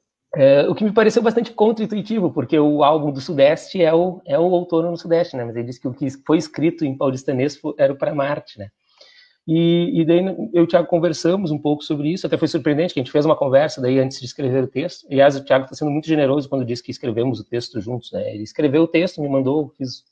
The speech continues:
duas ou três sugestões, inclusive os eventuais equívocos ali do texto vão na minha conta, porque ele tava completamente bêbado quando eu fiz essas sugestões. É, mas, é,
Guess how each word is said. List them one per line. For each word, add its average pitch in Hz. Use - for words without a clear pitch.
duas 135
ou 131
três 131
sugestões, 131
inclusive 135
os 127
eventuais 139
equívocos 139
ali 135
do 127
texto 135
vão 139
na 135
minha 139
conta, 139
porque 135
ele 123
tava 127
completamente 139
bêbado 120
quando 110
eu 98
fiz 113
essas 107
sugestões. 120
É, 135
mas, 143
é, 156